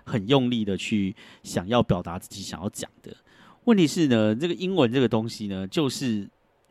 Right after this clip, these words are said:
语言这个东西就是这样嘛，因为你就是没有办法跟他们讲的一样快、一样好，或者什么之类的这样，然后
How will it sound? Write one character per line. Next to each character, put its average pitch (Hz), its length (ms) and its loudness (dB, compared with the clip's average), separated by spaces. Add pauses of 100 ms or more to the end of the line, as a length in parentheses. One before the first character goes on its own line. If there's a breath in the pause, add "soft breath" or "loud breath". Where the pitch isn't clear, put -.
(520)
语 139 140 -2
言 147 120 6
这 226 80 4
个 208 60 8
东 196 100 2
西 185 100 -4
就 185 120 -4
是 180 100 -4
这 - 140 -4
样 101 120 -2
嘛， 87 160 -8
因 170 120 -8
为 240 80 -6
你 117 80 -6
就 113 100 -8
是 180 100 -6
没 143 120 0
有 127 80 2
办 123 180 0
法 87 100 -4
跟 - 140 -8
他 117 80 -4
们 104 100 -4
讲 92 140 -8
的 82 80 -14
一 90 80 -12
样 95 160 -8
快、 92 260 -4
一 82 120 -10
样 95 180 -8
好， - 200 -14
或 - 240 -6
者 92 40 -4
什 85 160 -10
么 - 60 -18
之 - 200 -14
类 80 200 -12
的 64 100 -14
这 76 100 -16
样， 76 160 -14 (340 loud breath)
然 107 160 0
后 117 420 8